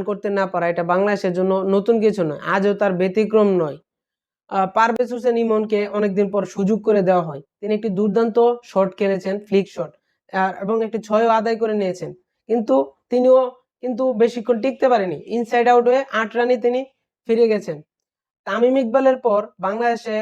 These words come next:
অনেককেই ট্রাই করা হয়েছে ওপেনিংয়ে, আহ, এনামুল হক বিজয়, রনি তালুকদার, তানজিম হোসেন সাকিব,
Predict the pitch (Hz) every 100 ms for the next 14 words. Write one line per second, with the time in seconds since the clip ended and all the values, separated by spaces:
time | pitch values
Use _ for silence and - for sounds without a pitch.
0 | 220 214 233 214 254 214 220 202 202 190
1 | 180 160 180 180 180 160 147 _ _ _
2 | - 185 202 226 247 233 214 196 202 202
3 | 196 196 185 _ _ _ _ 180 185 214
4 | 214 220 214 208 185 190 180 180 _ -
5 | 202 214 220 220 214 214 214 202 185